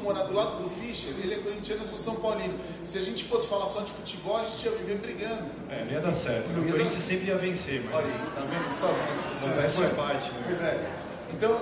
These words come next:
Speaker 1: não, não ia dar certo mesmo. Então, a, a gente vira e fala assim, não, mas tem algo que nos une. Tem a, um interesse mútuo que nos aproxima. E é isso que faz com que a gente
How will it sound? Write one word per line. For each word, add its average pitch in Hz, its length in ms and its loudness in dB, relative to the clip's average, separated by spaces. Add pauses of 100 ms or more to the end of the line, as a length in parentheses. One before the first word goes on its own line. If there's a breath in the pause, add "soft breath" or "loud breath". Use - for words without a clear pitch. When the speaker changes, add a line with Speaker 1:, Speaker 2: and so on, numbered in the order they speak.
Speaker 1:
não, 202 100 -2
não 196 240 -2
ia 202 100 8
dar 139 160 2
certo 208 580 2
mesmo. - 380 -4 (400 loud breath)
Então, 214 240 6 (260)
a, 214 220 0
a 175 40 0
gente 226 280 -2
vira 240 280 -4
e 240 40 -2
fala 240 160 0
assim, 233 160 2
não, 233 180 0
mas - 360 -2 (340)
tem 202 180 -6
algo 226 440 2
que - 100 -2
nos 185 200 -4
une. 151 260 -4 (1000)
Tem 175 180 -4
a, 202 60 0 (180)
um 208 60 2
interesse 202 760 2
mútuo 240 480 -4 (640)
que 208 300 -6
nos 202 240 -2
aproxima. 202 680 0 (720)
E 180 60 0
é 208 60 6
isso 254 280 2
que - 100 -6
faz 226 280 0
com 226 120 -4
que 220 80 -4
a 220 40 -2
gente 226 280 -6